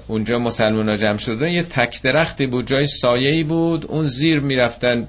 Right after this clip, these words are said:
با پیامبر دست می‌دادن. حالا امروز امضا می‌کنن یا رأی می‌دن که ما تا پای جانمون ایستادیم، مقاومت می‌کنیم اگه حمله بکنن.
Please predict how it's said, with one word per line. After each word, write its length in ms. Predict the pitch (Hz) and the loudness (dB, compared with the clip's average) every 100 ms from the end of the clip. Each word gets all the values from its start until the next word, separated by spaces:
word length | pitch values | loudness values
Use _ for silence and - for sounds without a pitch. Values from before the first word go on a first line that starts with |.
| - | -8
با 100 | 101 | -6
پیامبر 480 | 104 113 101 101 101 | -4 -2 0 2 0
دست 420 | 92 95 101 - | 2 0 2 0
می‌دادن. 540 | 92 87 87 87 80 - - - - - - | -2 0 0 0 -2 -4 -16 -20 -20 -20 -12
حالا 180 | - 104 | -2 0
امروز 280 | 98 98 101 | 0 -2 -2
امضا 320 | 85 92 98 104 | -2 -2 0 0
می‌کنن 480 | 104 101 95 90 | -2 -2 -2 0
یا 160 | 87 95 | 0 0
رأی 260 | 95 98 127 | 2 2 0
می‌دن 460 | 131 120 117 120 - - - | -2 0 0 -2 -6 -20 -16
که 100 | - | -6
ما 220 | 101 104 110 | 0 0 0
تا 340 | - 101 98 - | 0 -2 -2 -8
پای 480 | - 95 101 104 101 - - - - | -2 0 2 2 2 -4 -20 -20 -6
جانمون 540 | 98 101 120 113 104 | 0 2 2 -2 -6
ایستادیم، 600 | 85 - 95 78 85 73 - - - - | -6 -4 -2 -2 -2 -4 -10 -20 -18 -8
مقاومت 680 | 87 85 80 87 90 - | 0 0 0 -2 -2 -4
می‌کنیم 380 | 82 - 80 76 | -12 -8 -6 -4
اگه 180 | 78 78 | -4 -4
حمله 280 | 80 73 73 | -6 -6 -8
بکنن. 420 | 71 73 69 | -8 -10 -10